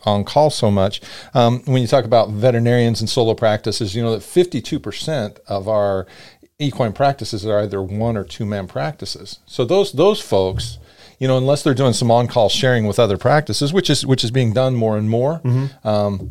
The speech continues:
Speaker 1: y-, you're, you're on, just like you said, you're on all the time.
Speaker 2: Yeah.
Speaker 1: Um,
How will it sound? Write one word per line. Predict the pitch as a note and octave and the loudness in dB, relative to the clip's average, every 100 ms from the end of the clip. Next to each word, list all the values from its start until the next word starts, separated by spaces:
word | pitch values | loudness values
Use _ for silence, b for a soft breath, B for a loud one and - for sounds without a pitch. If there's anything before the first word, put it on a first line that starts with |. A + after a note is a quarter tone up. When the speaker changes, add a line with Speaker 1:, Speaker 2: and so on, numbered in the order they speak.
| - | -12
Speaker 1:
y-, | A#2 C#3 | -8 -2
you're, | C3 F3 | 2 2
you're | A2+ C3+ C#3 | 0 -2 2
on, | A#2 A#2 | 0 0
just | A#2 - | -4 -4
like | A#2 | -4
you | G2+ | -4
said, | - C3 G#2 | -2 0 0
you're | G2+ A#2 | -4 -6
on | G2+ F#2+ F#2+ - | -4 -6 -10 -10
all | G#2 F#2 | -8 -8
the | F2+ | -8
time. | A#2+ B2+ F2+ - | -10 -10 -12 -6
Speaker 2:
Yeah. | G2+ G2 B B B B B | -6 -6 B B B B B
Speaker 1:
Um, | B2+ B2+ A#2+ A#2+ | 2 4 4 0